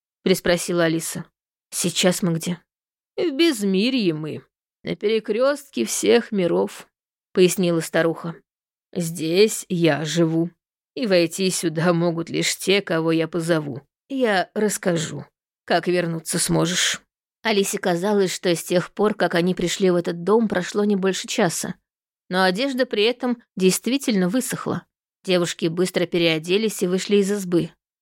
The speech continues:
Местность вокруг мало походила на пропащую долину. Все было услано туманом.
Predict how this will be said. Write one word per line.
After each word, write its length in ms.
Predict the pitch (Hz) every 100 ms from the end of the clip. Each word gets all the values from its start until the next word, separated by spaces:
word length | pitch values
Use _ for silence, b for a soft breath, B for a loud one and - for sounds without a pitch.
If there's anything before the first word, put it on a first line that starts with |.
| _
Местность 500 | - 269 277 302 -
вокруг 440 | 233 233 - 330 226
мало 360 | 233 285 190
походила 640 | 170 180 185 170 214 233 175
на 100 | 175
пропащую 600 | 185 - 196 - - 180
долину. 560 | 190 202 170 - 165 _ _ _ _ _ _ _
Все 320 | - 196 180 165
было 320 | 175 170 170
услано 500 | - 180 - 170 170
туманом. 640 | - 165 156 196 185 180